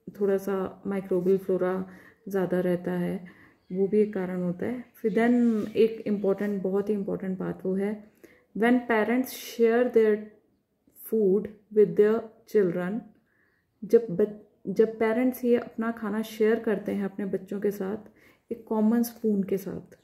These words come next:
तो आप अपने bacterial flora आप अपने बच्चे को transfer कर रहे हो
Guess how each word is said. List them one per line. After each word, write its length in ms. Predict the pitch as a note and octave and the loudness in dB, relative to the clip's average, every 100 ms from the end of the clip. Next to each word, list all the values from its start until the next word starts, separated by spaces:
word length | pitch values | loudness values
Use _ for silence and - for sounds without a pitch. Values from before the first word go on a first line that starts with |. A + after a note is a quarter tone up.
| _ _ _ _ _ - | _ _ _ _ _ -4
तो 100 | A3 | -2
आप 260 | G#3+ - A3 | 0 -2 -4
अपने 380 | G#3+ B3+ C#4+ | -2 2 4
bacterial 720 | B3+ F#3+ G3 G#3 - G#3+ A3 A3 | 4 2 -2 -4 -2 2 4 2
flora 540 | A3 G3+ F#3 F3+ F#3 - _ _ G#3+ | 2 2 2 -2 -6 -16 _ _ -6
आप 140 | G#3+ | -2
अपने 240 | A#3 A#3+ | 0 0
बच्चे 420 | B3 G3 G3+ - A3+ | 0 0 0 4 6
को 140 | A#3 | 6
transfer 420 | A3 F3+ F3+ F3 | 2 -4 -4 -6
कर 200 | F3 E3+ | -6 -6
रहे 160 | E3+ | -6
हो 80 | E3+ | -8